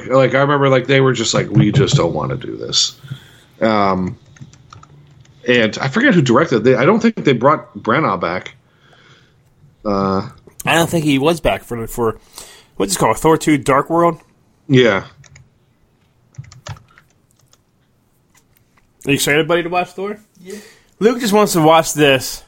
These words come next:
Speaker 2: 'cause the next one is Winter Soldier, and that is one of the top three Marvel films ever made.
Speaker 1: Yeah.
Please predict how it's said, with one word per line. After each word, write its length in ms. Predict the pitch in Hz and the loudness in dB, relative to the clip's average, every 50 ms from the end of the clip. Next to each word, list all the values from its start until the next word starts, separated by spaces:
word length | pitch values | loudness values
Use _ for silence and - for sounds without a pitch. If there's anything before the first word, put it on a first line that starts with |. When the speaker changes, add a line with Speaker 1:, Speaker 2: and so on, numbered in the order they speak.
| _ | _
Speaker 2:
'cause 100 | - - | -6 -2
the 80 | 143 135 | 0 2
next 280 | 131 147 160 156 - - | 2 2 2 0 -2 -2
one 360 | 143 127 123 123 120 123 117 - _ _ _ _ _ _ _ | -2 0 0 0 0 -2 -6 -12 _ _ _ _ _ _ _
is 100 | - 117 | -6 -2
Winter 240 | 135 147 139 - 127 | 0 0 0 -2 -4
Soldier, 380 | - - 110 104 104 101 107 110 | -4 -4 -2 -2 -2 -4 -6 -4
and 200 | - 123 127 147 | -2 0 2 2
that 240 | 156 175 180 156 - - | 2 2 0 -2 -4 -4
is 280 | 147 135 120 117 - - _ _ _ _ _ _ _ _ _ _ _ _ _ _ _ _ _ | -4 -4 -4 -6 -10 -16 _ _ _ _ _ _ _ _ _ _ _ _ _ _ _ _ _
one 220 | - 165 190 196 190 | 2 4 4 4 4
of 80 | 175 139 | 2 2
the 60 | - | 2
top 220 | 165 151 151 - | 2 2 2 0
three 200 | - - 139 139 | -2 0 0 0
Marvel 300 | 131 127 123 120 113 117 | 2 2 2 2 0 -2
films 460 | 117 - 123 110 104 101 104 104 107 - | -4 -4 -4 -4 -2 -4 -6 -8 -10 -10
ever 160 | - 110 104 104 | -8 -8 -6 -4
made. 140 | 104 104 101 | 0 2 2
Speaker 1:
Yeah. 240 | 101 98 92 87 | 4 2 2 0